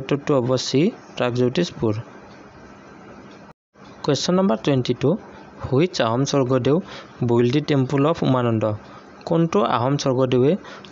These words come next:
Umananda মন্দিৰ নিৰ্মাণ কৰিছিল? ইয়াৰ শুদ্ধ উত্তৰটো হ'ব এ, গদাধৰ সিংহ। এই মন্দিৰটো ষোল্লশ চৌৰান্নব্বৈ খ্ৰীষ্টাব্দত নিৰ্মাণ কৰিছিল আৰু এই মন্দিৰটো ওঠৰশ সাতান্নব্বৈ চনত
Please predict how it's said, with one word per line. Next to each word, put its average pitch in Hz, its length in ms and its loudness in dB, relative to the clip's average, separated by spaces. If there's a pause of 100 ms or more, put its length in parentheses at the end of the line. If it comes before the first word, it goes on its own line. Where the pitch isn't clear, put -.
(120)
Umananda 143 340 2 (140)
মন্দিৰ 123 280 4 (120)
নিৰ্মাণ 123 320 2
কৰিছিল? 110 340 0 (840)
ইয়াৰ 143 200 2
শুদ্ধ 113 200 0
উত্তৰটো 135 320 -2
হ'ব 123 120 0 (200)
এ, - 20 4 (420)
গদাধৰ 123 440 0
সিংহ। 127 160 2 (1800)
এই 165 80 4 (100)
মন্দিৰটো 131 420 2 (420)
ষোল্লশ 147 400 2 (200)
চৌৰান্নব্বৈ 143 520 2
খ্ৰীষ্টাব্দত 135 520 0 (520)
নিৰ্মাণ 123 300 2
কৰিছিল 143 440 2 (1200)
আৰু 135 180 2
এই 175 220 4
মন্দিৰটো 135 440 2 (500)
ওঠৰশ 139 340 0 (220)
সাতান্নব্বৈ 143 520 0
চনত 135 340 0